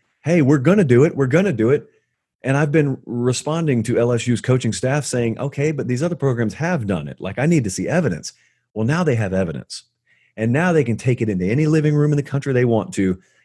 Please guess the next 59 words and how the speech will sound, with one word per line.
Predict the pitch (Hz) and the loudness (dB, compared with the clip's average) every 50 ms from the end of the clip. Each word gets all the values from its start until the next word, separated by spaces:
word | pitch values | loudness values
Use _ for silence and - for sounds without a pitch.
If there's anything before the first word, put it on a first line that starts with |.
| _ - | _ -6
and | 101 107 | -2 0
they | 113 113 | 0 0
can | 113 120 110 | 0 -2 -4
say, | 107 - 113 107 104 101 98 98 - _ _ _ _ _ | -4 -2 0 2 2 2 0 -4 -8 _ _ _ _ _
"Forget | - 180 202 233 208 | -6 -4 -2 -2 0
about | 180 165 135 117 | 0 0 0 2
what | 127 104 113 | 0 0 2
you | 110 104 | 2 2
used | 95 92 95 107 101 - - - | 2 4 4 2 2 2 -2 -8
to | 92 87 | -10 -6
think | - 104 92 - | -4 -4 -4 -2
about | 90 92 87 90 | -2 -2 -2 -2
L | 87 80 80 | -2 -2 -4
S | 78 78 - - | -6 -6 -6 -8
U. | 76 73 - _ _ _ _ _ _ | -8 -8 -10 _ _ _ _ _ _
What | - 151 151 - | -4 -2 -2 -2
you | 160 | -2
saw | 147 131 160 143 | 0 2 2 2
last | 139 143 139 139 139 - - - | 4 4 2 2 0 0 0 0
year | 139 139 135 131 127 - | 2 2 2 0 -2 -4
and | 107 107 120 | -2 0 2
moving | 127 117 117 107 | 2 2 0 -2
forward, | - - 120 117 120 113 110 - _ _ _ | -2 0 2 2 2 2 0 -4 _ _ _
that's | - 87 113 117 113 - | -2 0 0 0 0 -2
gonna | - 110 107 | -2 0 0
be | 107 95 95 | 0 0 0
L | 98 98 | 0 0
S | 92 90 - 104 | 0 -2 -2 -4
U." | 95 | -4
So | 92 - 120 110 | 0 2 2 2
my | 113 123 123 | 2 2 0
thoughts | 117 - - 123 139 147 151 - | -2 -2 0 0 0 0 0 -2
on | 139 123 | -4 -4
the | 110 | -4
quarterback | - - 139 139 139 143 143 139 - 156 | -2 0 0 0 2 2 0 0 -2 -4
room | 160 165 170 156 | -2 -2 0 0
is | 135 110 92 - | 0 0 -2 -2
I | - 107 110 | -2 -2 0
don't | 110 107 92 | 0 0 0
think | - 110 92 | -2 -4 -4
it's | 104 92 | -6 -6
gonna | - 110 101 98 | -6 -4 -2 -2
be | 101 98 | -2 -2
a | 95 | -4
problem. | - 98 92 85 82 - 80 78 - _ _ _ _ _ _ _ _ _ _ _ _ _ _ _ _ _ _ _ _ - | -4 -6 -8 -8 -8 -10 -10 -12 -12 _ _ _ _ _ _ _ _ _ _ _ _ _ _ _ _ _ _ _ _ 0
In | 117 113 113 110 101 | 2 4 4 4 4
the | 104 101 98 | 4 2 2
near | 98 107 123 139 147 156 151 147 | 2 4 4 4 6 4 4 2
or | - 113 113 110 | 2 2 2 4
mid | 110 110 113 123 127 - | 4 4 4 2 0 0
future, | - 113 104 92 - 87 80 | 0 0 0 0 0 -4 -4
I | - 101 | -2 -2
don't | 110 113 107 92 | 0 0 0 -2
think | - 107 90 | -2 -4 -4
it's | 101 92 - | -4 -2 -2
gonna | 113 104 98 | 0 2 2
be | 101 | 2
a | 95 92 | 0 0
problem | - 101 98 98 92 98 95 92 87 78 | 0 -2 -2 -2 -2 -2 -4 -4 -4 -6